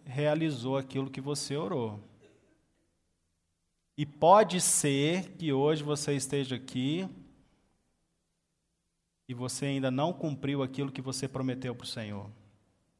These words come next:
Eu queria que você meditasse nisso agora. Vou te dar um tempinho aí pra você pensar.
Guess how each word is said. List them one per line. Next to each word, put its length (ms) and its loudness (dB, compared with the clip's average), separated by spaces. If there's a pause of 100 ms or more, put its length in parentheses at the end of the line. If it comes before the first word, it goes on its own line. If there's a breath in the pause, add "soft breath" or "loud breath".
(2750)
Eu 120 -4
queria 500 2
que 160 -8
você 760 -2 (280)
meditasse 640 -2
nisso 200 -6
agora. 300 -6
Vou 140 -10
te 100 -12
dar 100 -4
um 60 -4
tempinho 380 -6
aí 80 -4
pra 100 -6
você 260 -6
pensar. 480 -8